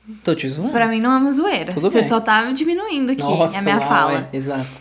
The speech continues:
Speaker 2: Isso aí, então.
Speaker 1: Exatamente isso, descobriu.
Speaker 2: Você quer continuar a D R
Speaker 1: Vamos,
Speaker 2: ou
Speaker 1: não,
Speaker 2: você
Speaker 1: vamos
Speaker 2: quer
Speaker 1: continuar.
Speaker 2: continuar
Speaker 1: Vamos
Speaker 2: o quê?
Speaker 1: continuar o episódio.
Speaker 2: O episódio?
Speaker 1: Vamos.
Speaker 2: Entendi.
Speaker 1: Vamos lá, ó.
Speaker 2: Esqueci o que eu tava falando, agora assume aí, bonzão.
Speaker 1: <laughs> A gente tava falando sobre B Os no trabalho.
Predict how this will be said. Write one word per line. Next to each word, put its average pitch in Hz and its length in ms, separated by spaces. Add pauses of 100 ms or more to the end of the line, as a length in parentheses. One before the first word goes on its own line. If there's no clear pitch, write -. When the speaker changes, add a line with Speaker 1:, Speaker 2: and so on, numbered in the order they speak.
(200)
Speaker 2:
Isso - 200
aí, 247 100
então. 180 160
Speaker 1:
Exatamente 190 680
isso, 147 200
descobriu. 147 420 (240)
Speaker 2:
Você - 100
quer 233 100
continuar 220 400
a - 20
D 190 100
R 220 180
Speaker 1:
Vamos, 339 200
Speaker 2:
ou 403 60
Speaker 1:
não, 330 80
Speaker 2:
você 190 80 (200)
Speaker 1:
vamos - 20
Speaker 2:
quer 202 280
Speaker 1:
continuar. 233 360
Speaker 2:
continuar 247 520
Speaker 1:
Vamos 143 200
Speaker 2:
o 208 80
quê? 226 120
Speaker 1:
continuar 269 200
o 269 80
episódio. 226 540
Speaker 2:
O 185 160
episódio? 226 560
Speaker 1:
Vamos. 165 400 (580)
Speaker 2:
Entendi. 208 600 (340)
Speaker 1:
Vamos 190 180
lá, 170 80
ó. 139 120 (640)
Speaker 2:
Esqueci - 340
o 330 40
que 311 80
eu 262 40
tava 190 160
falando, 185 280
agora 185 220
assume 302 320
aí, 320 140
bonzão. 208 520
Speaker 1:
<laughs> - 460 (680)
A - 40
gente 165 140
tava 226 160
falando 226 280
sobre 233 220
B 220 180
Os 208 240
no 226 100
trabalho. 190 600